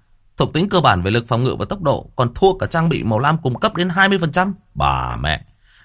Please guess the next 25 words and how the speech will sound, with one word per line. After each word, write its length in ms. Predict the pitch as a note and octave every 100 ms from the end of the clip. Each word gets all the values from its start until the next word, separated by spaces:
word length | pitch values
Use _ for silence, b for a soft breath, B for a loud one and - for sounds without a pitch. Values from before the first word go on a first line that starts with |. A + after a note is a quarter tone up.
| b
mặc 160 | - A2
cái 80 | C#3
bộ 140 | A2
đồ 160 | G#2 F#2+
này 220 | F2 F2
không 260 | - A#2 -
vào 240 | F#2+ F2
thì 140 | F#2 F2
chẳng 160 | D#2+
phải 240 | C#2 D#2+ B1+ - _ _ _ _ -
đi 180 | C#3+
làm 180 | B2+ F#2+
quái 240 | F#2 A2+ D3+
rớt 200 | G3 F#3+
đồ 200 | A2+ G#2
nữa, 280 | A2 E3 G3 _ -
mà 80 |
có 100 | E3
thể 160 | F#3 A2+
bị 180 | G#2 -
quái 240 | - C#3 G#3
làm 160 | D#3
rớt 180 | A2+ G#3
đồ 260 | D#3 C3 C#3
đó. 380 | F3 A#3 C4+